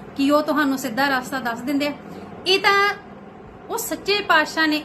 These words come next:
ਉਹਨਾਂ ਨੇ ਤੁਹਾਨੂੰ ਸਿੱਧਾ ਰਸਤਾ ਦੱਸਣਾ ਹੀ ਦੱਸਣਾ ਹੈ, ਕਿਉਂਕਿ ਉਹਨਾਂ ਨੂੰ ਪਤਾ ਹੈ ਕਿ ਅਗਰ ਮੇਰਾ ਬੱਚਾ ਉਲਟ ਰਸਤੇ ਤੇ ਵਗ ਗਿਆ, ਜਿਵੇਂ ਮਾਂ ਬਾਪ ਨੂੰ ਪਤਾ ਹੁੰਦਾ ਹੈ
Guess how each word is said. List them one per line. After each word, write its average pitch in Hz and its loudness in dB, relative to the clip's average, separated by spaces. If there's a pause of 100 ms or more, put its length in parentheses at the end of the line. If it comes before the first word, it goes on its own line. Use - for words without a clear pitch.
ਉਹਨਾਂ 339 0
ਨੇ 370 0
ਤੁਹਾਨੂੰ 330 0
ਸਿੱਧਾ 285 0
ਰਸਤਾ 311 2
ਦੱਸਣਾ 311 0
ਹੀ 285 0
ਦੱਸਣਾ 285 -2
ਹੈ, 285 -2
ਕਿਉਂਕਿ 285 -4
ਉਹਨਾਂ 294 0
ਨੂੰ 302 0
ਪਤਾ 277 -2
ਹੈ 277 0
ਕਿ 277 -2
ਅਗਰ 269 -4
ਮੇਰਾ 269 -2
ਬੱਚਾ 240 -2
ਉਲਟ 247 -2
ਰਸਤੇ 247 -4
ਤੇ 262 -4
ਵਗ 233 0
ਗਿਆ, 240 -4
ਜਿਵੇਂ 254 -2
ਮਾਂ 226 2
ਬਾਪ 240 0
ਨੂੰ 240 -6
ਪਤਾ 226 -2
ਹੁੰਦਾ 208 -4
ਹੈ - -14